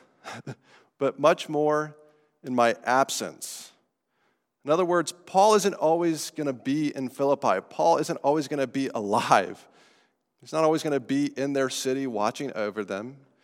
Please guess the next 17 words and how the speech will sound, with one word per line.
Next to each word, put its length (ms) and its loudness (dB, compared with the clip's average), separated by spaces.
And 100 -4
yet 100 2
they're 100 0
still 360 4
supposed 640 -2
to 440 -4
honor 280 0
God 420 0
and 100 -10
obey 300 0
God 260 2
and, 160 -6
and 180 -8
figure 400 0
out 320 4
their 380 0
salvation. 840 -2